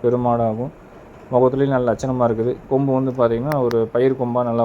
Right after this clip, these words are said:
வரக்கூடிய அளவுக்கு நல்லா சுழி சுத்தம் இருக்குது, கொம்பு அமைப்பு இருக்குது, கை கால் ஊக்கம் தெளிவா இருக்குது. இதோட விற்பனை விலை நிலவரம் அப்படிங்கிறது இருபத்தி நாலாயிரம் ரூபாய்ங்க. வேணுங்கிற நண்பர்கள் தொடர்பு கொண்டு கேட்டுட்டு எடுக்கிறவங்க தாராளமா எடுத்துக்கலாம். விலை அப்படிங்கிறது முன்ன பின்ன அனுசரிச்சு கொடுத்துடலாமுங்க.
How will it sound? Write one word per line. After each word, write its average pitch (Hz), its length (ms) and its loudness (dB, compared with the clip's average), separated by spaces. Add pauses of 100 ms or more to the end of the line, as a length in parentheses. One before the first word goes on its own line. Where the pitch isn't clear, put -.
வரக்கூடிய 113 380 -2
அளவுக்கு 117 220 -2
நல்லா 120 180 -6
சுழி 127 220 -2
சுத்தம் 117 260 -4
இருக்குது, 123 220 -6 (100)
கொம்பு 123 220 -2
அமைப்பு 120 240 -4
இருக்குது, 110 320 -2
கை 113 160 0
கால் 117 200 0
ஊக்கம் 123 300 -8
தெளிவா 110 300 -2
இருக்குது. 107 240 -4 (720)
இதோட 131 280 4
விற்பனை 139 320 0
விலை 127 180 2
நிலவரம் 127 360 4
அப்படிங்கிறது 113 420 -4 (180)
இருபத்தி 135 380 2 (1900)
நாலாயிரம் 120 480 2
ரூபாய்ங்க. 113 340 -2 (180)
வேணுங்கிற 127 400 2
நண்பர்கள் 117 420 0
தொடர்பு 117 180 2
கொண்டு 113 240 -2
கேட்டுட்டு 107 320 -4 (720)
எடுக்கிறவங்க 120 480 2
தாராளமா 113 400 0
எடுத்துக்கலாம். 110 460 -6
விலை 127 260 2
அப்படிங்கிறது 117 420 -2 (680)
முன்ன 120 200 2
பின்ன 135 200 2
அனுசரிச்சு 117 400 -2
கொடுத்துடலாமுங்க. 110 600 -4